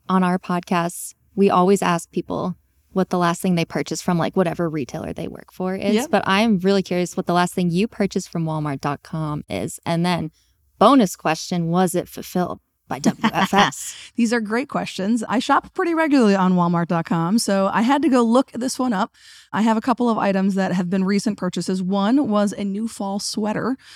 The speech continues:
Speaker 2: which is part of, uh, Walmart's Tried and True brand, and I thought this would be a really nice look for fall. I'm on a lot of video calls. Um, that one's not fulfilled by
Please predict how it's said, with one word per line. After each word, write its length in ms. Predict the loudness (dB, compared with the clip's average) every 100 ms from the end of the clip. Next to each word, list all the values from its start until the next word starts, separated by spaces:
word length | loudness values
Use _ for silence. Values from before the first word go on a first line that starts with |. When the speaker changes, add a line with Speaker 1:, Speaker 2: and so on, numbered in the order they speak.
| -14
Speaker 2:
which 400 | -6 -4 -2 -4
is 340 | -2 0 0 -2
part 300 | -4 -2 0
of, 240 | -2 -4
uh, 260 | -4 -2 -2
Walmart's 560 | -6 -4 -4 -2 -4 -8
Tried 220 | -8 -8
and 80 | -6
True 180 | -4
brand, 300 | -2 0 0 -2 -6 -20 -18 -6
and 100 | -4
I 80 | -2
thought 180 | -2
this 140 | -4 -2
would 80 | -2
be 80 |
a 60 | 0
really 200 | 0 0
nice 460 | -2 -2 -4 -8 -12 -10
look 240 | -8 -10
for 160 | -12 -12
fall. 320 | -10 -8 -8 -12 -18 -12
I'm 120 | -4 -2
on 80 |
a 60 | 0
lot 160 | -2 -2
of 80 |
video 260 | -2 0 -2
calls. 380 | -2 -2 -2 -4
Um, 360 | -4 -2 -2 -6 -8 _ _ -4
that 160 | 0 2
one's 160 | 2
not 260 | 4 2 0
fulfilled 320 | -2 0 0
by 300 | 0 -2 -4